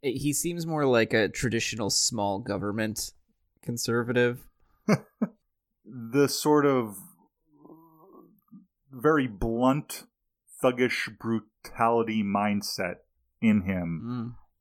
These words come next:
Speaker 2: is, I think, very close to something I'm seeing a lot these
Speaker 1: I guess
Speaker 2: days.
Speaker 1: that is true, and to support you, there is this quote,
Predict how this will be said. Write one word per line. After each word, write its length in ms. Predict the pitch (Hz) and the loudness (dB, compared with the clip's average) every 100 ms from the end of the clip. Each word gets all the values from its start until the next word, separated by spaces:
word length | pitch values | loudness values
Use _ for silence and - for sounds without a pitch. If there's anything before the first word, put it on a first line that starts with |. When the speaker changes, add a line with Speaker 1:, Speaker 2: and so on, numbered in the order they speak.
| _ | _
Speaker 2:
is, 640 | 113 107 107 107 95 - - | 0 2 4 2 0 -4 -2
I 140 | 107 | -2
think, 240 | 113 110 | 0 0
very 160 | 113 107 | 2 2
close 420 | - - 110 101 | 0 2 2 2
to 440 | - 104 95 98 - | 0 2 2 0 -6
something 520 | - - 110 101 104 98 | -8 0 0 2 0 -2
I'm 160 | 90 | -2
seeing 440 | - - 98 92 92 | -6 -4 -2 -2 -2
a 60 | |
lot 340 | 90 90 90 - _ | -2 -2 -4 -8 _
these 200 | 143 143 | -4 -2
Speaker 1:
I 20 | |
guess 180 | 92 - | -2 -4
Speaker 2:
days. 260 | - - - _ _ _ _ 92 | -4 -8 -10 _ _ _ _ -4
Speaker 1:
that 180 | 123 139 | 2 6
is 340 | 156 151 135 - | 6 4 -2 -6
true, 760 | - - - 151 160 131 117 | -10 -12 -4 0 4 6 4
and 180 | 117 120 | 2 -2
to 120 | 117 | -2
support 500 | 120 120 - 139 156 | -2 -4 0 2 2
you, 220 | 135 120 104 | 2 0 2
there 160 | 113 | 2
is 160 | 120 107 | 0 -2
this 180 | 113 - | -4 -4
quote, 640 | - 123 120 101 92 - | -4 -2 0 0 -4 -12